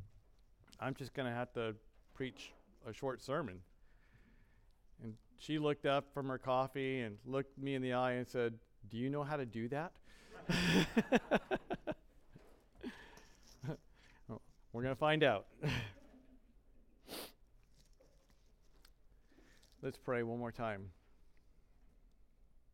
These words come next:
Father, thank you for the amazing gift that you have given to us through redeeming us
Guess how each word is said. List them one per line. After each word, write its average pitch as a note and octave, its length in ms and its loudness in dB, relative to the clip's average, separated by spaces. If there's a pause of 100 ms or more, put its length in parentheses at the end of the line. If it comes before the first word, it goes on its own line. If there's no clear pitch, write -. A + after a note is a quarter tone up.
(1400)
Father, C#3 320 4
thank D3+ 320 0
you D#3+ 120 -2
for C#3 220 0
the B2 260 2
amazing C#3 680 -2
gift C3 280 0
that A#2+ 80 -10
you A#2+ 160 -4
have A#2 140 -6
given B2 380 -2
to A#2+ 200 -2
us G#2+ 340 -4 (2250)
through D3 100 0
redeeming D3+ 640 0
us D3 380 -4